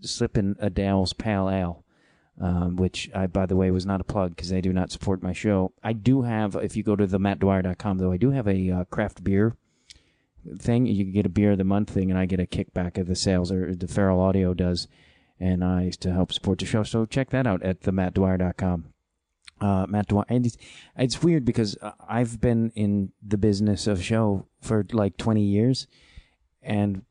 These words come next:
most of my friends have had websites for five to ten years, and I just got one a couple months ago, and I feel weird about it. Like, I don't know if it's just this Irish Catholic working class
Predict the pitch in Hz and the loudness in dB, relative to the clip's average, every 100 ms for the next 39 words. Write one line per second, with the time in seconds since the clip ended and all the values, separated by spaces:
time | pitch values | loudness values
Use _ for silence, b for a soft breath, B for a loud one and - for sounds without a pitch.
0 | _ _ - 202 214 160 127 110 113 95 | _ _ -4 0 0 0 -2 0 -2 0
1 | 98 95 101 87 101 92 101 95 _ - | -2 0 -2 -2 -4 -4 -6 -10 _ -6
2 | 101 95 - 101 - 107 107 95 95 101 | -4 -4 -4 -6 -2 0 2 2 -2 -6
3 | 101 113 110 104 110 117 110 - 98 104 | -6 -6 -6 -2 2 2 2 -2 -2 0
4 | 104 95 104 104 95 98 107 113 117 110 | 0 0 0 0 0 0 0 2 2 -2
5 | B B B B 131 131 - 156 127 123 | B B B B -6 -6 -4 -2 2 2
6 | 151 185 156 98 90 85 - 98 113 123 | 2 2 0 0 -2 -4 -4 -4 -2 0
7 | 127 113 110 - 107 - 92 - 90 98 | 0 0 -2 -4 -6 -2 -4 -4 -4 0
8 | 104 - - 95 92 - 95 - 92 92 | 0 -2 -8 -8 -8 -4 -6 -4 -4 -4
9 | - 101 95 - 92 92 - | -4 -4 -4 -6 -6 -6 -8